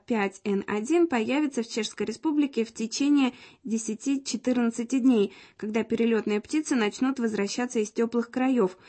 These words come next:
уверен представитель Моравского орнитологического союза Иржи Шафранек. Первыми жертвами смертельного вируса станут домашние птицы, лебеди и дикие утки, добавляет орнитолог Павел Кверка.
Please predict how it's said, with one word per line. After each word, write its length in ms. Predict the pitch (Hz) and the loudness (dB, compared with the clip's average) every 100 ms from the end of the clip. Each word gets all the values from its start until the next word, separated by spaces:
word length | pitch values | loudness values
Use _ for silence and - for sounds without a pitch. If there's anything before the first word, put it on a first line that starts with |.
| - - | -18 -8
уверен 380 | 214 285 277 226 | -2 0 0 -2
представитель 540 | 202 - 214 220 214 | -6 -2 -2 -2 0
Моравского 580 | 220 226 196 - 202 185 | 0 0 -2 -2 -2 -2
орнитологического 1080 | - 214 208 208 208 214 208 - 214 - 196 | -2 -2 -2 -2 -4 -4 -6 -8 -10 -8 -6
союза 480 | - 220 277 311 262 | -4 -2 -2 0 -2
Иржи 460 | - 226 233 220 - | 0 0 0 -2 -2
Шафранек. 720 | 254 240 262 226 202 190 - _ _ - - - _ | -6 -2 2 2 2 0 -8 _ _ -20 -20 -20 _
Первыми 500 | 247 214 214 214 214 | -2 0 0 0 0
жертвами 540 | 233 240 311 - 247 220 | -2 0 0 0 0 0
смертельного 680 | 226 220 - 220 214 214 226 | -2 -4 -2 0 0 -2 0
вируса 500 | 294 311 285 233 - | 0 0 0 -4 -4
станут 540 | - 233 220 202 - | -4 0 0 -2 -6
домашние 540 | 214 220 196 202 214 220 | -6 -2 -2 -4 -4 -4
птицы, 460 | - 311 302 285 277 - - | -2 -2 0 -2 -2 -14 -4
лебеди 360 | 240 262 240 220 | -2 0 -2 -2
и 160 | - | -2
дикие 320 | 208 233 - 262 | -2 -2 0 2
утки, 480 | 262 269 220 185 - | 2 0 -2 -2 -2
добавляет 560 | 202 214 208 233 240 | -4 -2 -2 -2 -2
орнитолог 640 | 233 214 202 226 220 202 - - | 0 0 0 0 0 -2 -12 -6
Павел 360 | 208 208 214 | -4 -2 -2
Кверка. 680 | - 226 226 190 185 208 | -2 0 2 2 0 0